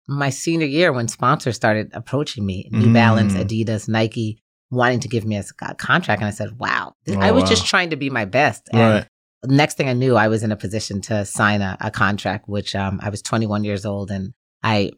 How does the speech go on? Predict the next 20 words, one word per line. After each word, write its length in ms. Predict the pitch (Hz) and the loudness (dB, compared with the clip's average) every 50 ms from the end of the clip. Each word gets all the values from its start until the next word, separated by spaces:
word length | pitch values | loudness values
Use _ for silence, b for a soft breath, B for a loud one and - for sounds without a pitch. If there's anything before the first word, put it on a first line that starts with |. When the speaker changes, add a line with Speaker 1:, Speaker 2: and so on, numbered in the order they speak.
| - - | -10 -8
Speaker 1:
retired 440 | 113 113 - - 107 95 98 98 | -8 -4 -2 0 0 0 0 -2
from 140 | - 107 101 | -4 -4 -4
Nike 300 | 95 95 98 - - - | -4 -4 -4 -4 -6 -8
at 100 | - - | -8 -4
thirty-four 400 | 110 90 71 71 - - 85 87 | -4 -6 -6 -6 -10 -10 -12 -12
years 220 | 76 78 90 - - | -10 -12 -12 -12 -14
old. 200 | - - - - | -16 -16 -18 -18
So 140 | - - | -16 -14
I 60 | 64 104 | -12 -10
had 140 | 104 110 | -8 -8
a 40 | 107 | -10
good 180 | 98 - - - | -10 -10 -12 -12
stretch. 380 | - - - - - - - - 98 | -12 -14 -14 -16 -16 -16 -10 -6 -2
Speaker 2:
Wow, 240 | 98 98 98 92 | 0 0 0 0
you 160 | 92 90 90 90 | 0 -2 -4 -6
did 280 | 98 98 95 95 92 92 | -4 -4 -2 -2 -2 -2
a 20 | |
nice 480 | 90 92 92 95 98 92 - - - - | -2 -2 -2 -2 -4 -4 -6 -8 -8 -6
run, 400 | 90 90 90 90 87 87 85 73 | -4 -4 -2 -2 -2 -2 -4 -4
and 360 | - 90 90 85 87 87 - | -6 -6 -6 -6 -6 -6 -8